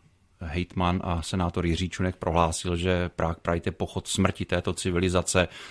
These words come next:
sexuální orientaci označil v mnoha případech za volbu. Eh, v případě volebního neúspěchu lidovců by mohl, eh,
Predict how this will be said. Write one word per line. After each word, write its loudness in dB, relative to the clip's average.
sexuální 0
orientaci 2
označil 2
v 0
mnoha 6
případech -2
za 4
volbu. 4
Eh, -16
v -20
případě 2
volebního 2
neúspěchu -2
lidovců -2
by 0
mohl, 2
eh, -18